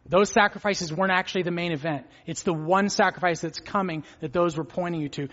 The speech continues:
Those are only a shadow of the good things to come, not the true form of those realities. It can never,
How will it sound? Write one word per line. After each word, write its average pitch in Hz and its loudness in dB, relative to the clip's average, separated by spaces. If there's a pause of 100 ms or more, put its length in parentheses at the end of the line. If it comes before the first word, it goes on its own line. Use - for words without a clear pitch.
(140)
Those 170 2
are 170 0
only 160 -2
a 131 -6
shadow 220 4
of 190 0
the 180 -2
good 165 -4
things 151 -4
to 139 -8
come, 147 -6 (200)
not 185 4
the 208 -2
true 170 -4
form 151 -4
of 143 -4
those 143 -4
realities. 139 -4 (320)
It 220 0
can 214 4
never, 202 4